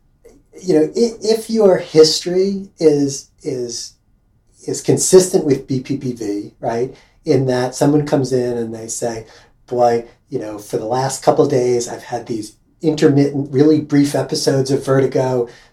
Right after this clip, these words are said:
You know, usually when I turn over in bed or when I turn my head," that history for me, because B P P V is so common, overwhelms findings on the physical exam. So I might have a physical exam, which is, "Oh, it's not perfectly consistent with B P P V,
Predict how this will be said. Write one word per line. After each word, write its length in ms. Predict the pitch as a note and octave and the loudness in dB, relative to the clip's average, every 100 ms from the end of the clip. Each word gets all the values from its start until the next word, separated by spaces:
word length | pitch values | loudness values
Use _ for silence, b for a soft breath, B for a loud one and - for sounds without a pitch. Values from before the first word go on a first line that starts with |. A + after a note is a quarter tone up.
| _ _ | _ _
You 100 | B2+ | -8
know, 100 | A2 | -4
usually 320 | A#2 D3+ D#3 | 4 6 8
when 120 | D3 | 6
I 100 | C3+ | 4
turn 380 | C3 - D3+ C3+ | 0 0 2 2
over 280 | C3+ C3+ C#3 | 2 2 0
in 100 | B2 | 0
bed 280 | - B2 B2+ | 0 0 0
or 100 | A#2+ | 0
when 120 | A#2+ | 0
I 100 | A#2+ | -2
turn 280 | A#2+ C3+ B2 | -4 -4 -4
my 140 | C3 | -4
head," 420 | B2+ C3+ B2+ C3 b b b b _ _ - - - | -6 -6 -6 -6 b b b b _ _ -20 -14 -4
that 280 | E3+ G#3 - | -2 -2 -2
history 400 | C4 - D#3+ C3+ | -2 2 2 2
for 200 | - C3 | 2 0
me, 420 | C3+ C3+ C3 C3 _ _ - | 2 2 0 -4 _ _ -6
because 320 | C#3+ G3 E3 | 2 4 4
B 140 | E3+ | 2
P 140 | D#3+ C#3 | 0 -2
P 120 | C3 | 0
V 180 | C#3+ C#3 | 2 2
is 140 | B2+ | 2
so 380 | - F3 E3+ F#3 | -2 2 4 4
common, 640 | - C3 D#3 B2+ A#2 b b b F3 | 2 -4 -2 -2 -4 b b b 4
overwhelms 1040 | E3+ E3+ D#3 C#3 C3+ C#3 F3+ G3+ G3+ - _ _ | 6 6 6 4 2 2 0 -2 -4 -10 _ _
findings 460 | - C#3+ C#3 C3+ | -2 2 2 2
on 260 | C3 B2+ B2+ | 2 0 0
the 360 | B2 A#2+ A#2 - | -2 -4 -6 -14
physical 360 | - C3+ A#2+ A#2+ | -6 -4 -2 -4
exam. 540 | A#2+ A#2 A2+ C#3 G3 B B B | -6 -8 -8 -8 -8 B B B
So 220 | - D#3+ | 2 4
I 80 | D#3+ | 6
might 180 | F#3+ G3+ | 4 2
have 140 | D#3+ | 2
a 40 | D3 | -2
physical 480 | - D#3 D3+ D3 C#3 | 2 2 2 0 0
exam, 520 | B2+ E3 F3+ D#3+ C3 | 0 2 2 2 0
which 220 | B2+ - | -2 -2
is, 260 | C3+ C3 - | -4 -4 -4
"Oh, 260 | F#3+ F3 C#3+ | -4 -2 -2
it's 140 | C#3+ | -2
not 240 | D#3 D3 | -2 -2
perfectly 420 | - D3 D3 - D#3+ | -2 -2 -2 -4 -2
consistent 520 | E3 D3+ D#3 - F3+ | -2 -2 -4 -4 -8
with 120 | D3+ | -6
B 140 | D#3+ | -6
P 100 | - | -8
P 160 | D#3 E3 | -6 -6
V, 240 | D#3+ E3+ | -4 -8